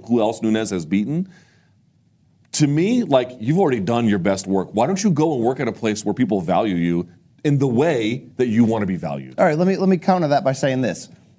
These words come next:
Speaker 2: She's thirty-four. It's clear she's going to end up in those places. She's always had a great relationship with Scott Coker. It's clear she's probably gonna end up on that side of the line anyway, making money
Speaker 1: Why do
Speaker 2: in
Speaker 1: it
Speaker 2: her,
Speaker 1: now?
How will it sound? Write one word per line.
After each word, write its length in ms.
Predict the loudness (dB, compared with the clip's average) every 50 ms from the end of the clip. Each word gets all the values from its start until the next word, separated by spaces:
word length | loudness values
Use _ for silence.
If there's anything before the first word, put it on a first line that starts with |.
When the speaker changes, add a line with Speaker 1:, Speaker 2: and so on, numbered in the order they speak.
| _ _
Speaker 2:
She's 120 | -18 -4
thirty-four. 480 | -2 0 0 0 0 -2 -6 -8 -8 -12 -20 _ _ _ _ _ _ _ 0
It's 160 | 0 0 0
clear 260 | -2 0 2 2 2
she's 200 | 2 2 0 2
going 200 | 4 4 4 4
to 180 | 2 0 0 0
end 160 | 2 4 4
up 160 | 2 2 2
in 120 | 2 2 2
those 160 | 2 0 -2
places. 360 | -2 -2 -2 -2 -6 -10 -10
She's 120 | -6 0
always 140 | 2 2 4
had 60 | 4
a 40 | 2
great 200 | 2 0 0 0
relationship 440 | -2 0 0 0 0 0 -4 -6 -6
with 80 | -4 0
Scott 240 | 2 2 0 2
Coker. 260 | 0 -2 -2 -2 -2 -4
It's 140 | -4 -2
clear 180 | -2 0 0 0
she's 140 | 0 0 0
probably 340 | 2 2 2 2 4 4 4
gonna 140 | 4 2
end 260 | 0 0 2 4 4 4
up 240 | 4 2 0 -4 -10 -8 -4 -2
on 140 | 0 2
that 180 | 2 0 0 2
side 140 | 2 2 4
of 80 | 4
the 60 | 2 2
line 200 | 2 0 0 0
anyway, 500 | 0 2 4 4 4 4 2 0 -4 -8 -6 0
making 480 | 4 4 4 4 4 4 6 6 6 6
money 280 | 6 4 4 2 2 2
Speaker 1:
Why 160 | 2 2 4
do 80 | 4
Speaker 2:
in 60 | 4 4
Speaker 1:
it 20 |
Speaker 2:
her, 80 | 2 2
Speaker 1:
now? 340 | 0 0 0 -2 -2 -4